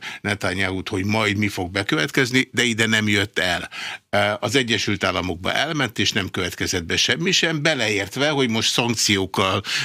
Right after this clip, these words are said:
sújtják, e, a Nemzetközi Bíróságot a döntései miatt,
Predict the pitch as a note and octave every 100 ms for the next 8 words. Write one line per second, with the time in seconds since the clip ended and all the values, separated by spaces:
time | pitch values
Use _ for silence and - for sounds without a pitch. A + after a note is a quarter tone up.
0 | - - C#3 C3 - G#2 G2 - - G2+
1 | G2 G2+ F#2+ G2+ A2 G#2 G2+ - A2+ E2+
2 | F#2 G2 A#2+ D3 D3 - A2+ A2 G2+ G2
3 | F#2 A2+ G#2+ - G#2 F#2 G#2+ F2+ F2+ G2
4 | B2 D#3 E3+ -